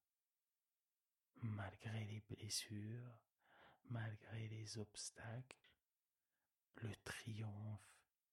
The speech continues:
les joueurs laissent derrière eux un héritage de fierté et d'inspiration pour les générations futures. Et Thierry Dussautoir,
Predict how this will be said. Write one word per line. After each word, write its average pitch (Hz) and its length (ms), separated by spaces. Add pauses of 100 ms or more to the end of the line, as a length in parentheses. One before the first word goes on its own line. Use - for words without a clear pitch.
(1400)
les 107 80
joueurs 104 480
laissent 101 220
derrière 107 400
eux 107 40
un 104 220
héritage 104 680
de - 120
fierté - 1040
et 110 60
d'inspiration 110 1200
pour 110 160
les 107 200
générations 107 880
futures. - 840 (2750)
Et 113 160
Thierry 104 680
Dussautoir, 113 1040